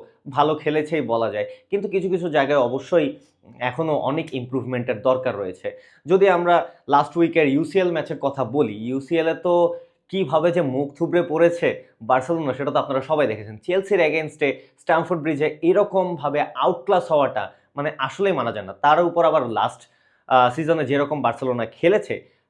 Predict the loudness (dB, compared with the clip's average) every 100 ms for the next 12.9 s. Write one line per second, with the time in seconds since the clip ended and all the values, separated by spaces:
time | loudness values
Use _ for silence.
0 | _ 4 6 4 2 2 4 2 0 -2
1 | -2 0 0 2 0 -2 -4 -10 _ _
2 | _ -4 -2 -2 -2 0 0 0 -4 _
3 | _ -8 -2 0 2 2 2 0 0 -2
4 | -2 -2 -4 -4 -4 -6 -6 -4 -2 0
5 | 0 2 0 -2 -6 -4 -4 -6 _ -6
6 | -6 0 2 0 -6 _ 0 2 4 2
7 | 0 0 -2 -4 -6 -10 -6 0 0 0
8 | -6 -6 -6 -4 0 0 0 -6 -8 -8
9 | -6 -4 -4 -4 -14 -8 -6 -2 -2 -2
10 | -2 -2 -4 -4 -8 -6 -6 -2 -2 -4
11 | _ _ 0 4 4 4 -4 _ _ -12
12 | 0 2 2 2 -4 -6 -6 -8